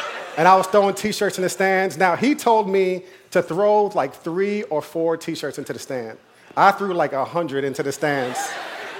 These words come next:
It was a drug. I was addicted to the power that I had in that moment to control the crowd. Finally, he ran over to me and said, "Jordan, stop. What are you doing?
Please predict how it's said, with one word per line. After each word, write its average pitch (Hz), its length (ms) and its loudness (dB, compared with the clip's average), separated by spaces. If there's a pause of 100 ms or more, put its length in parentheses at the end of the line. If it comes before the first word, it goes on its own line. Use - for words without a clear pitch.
(320)
It 175 100 2
was 196 160 4
a 170 80 2
drug. 143 560 2
I 143 160 4
was 165 260 0
addicted 156 580 2
to 180 100 0
the 156 80 2
power 170 400 4
that 156 100 4
I 147 140 6
had 160 320 4
in 151 160 0
that 147 180 0
moment 147 460 -2 (300)
to 156 80 0
control 160 720 0
the 127 120 -8
crowd. 127 480 -2 (840)
Finally, 220 380 6
he 185 100 0
ran 180 300 2
over 208 160 2
to - 100 -4
me 180 80 2
and 180 60 2
said, 175 180 0
"Jordan, 196 300 2
stop. 254 340 0
What 185 180 0
are 240 40 -2
you 214 160 -2
doing? 175 480 0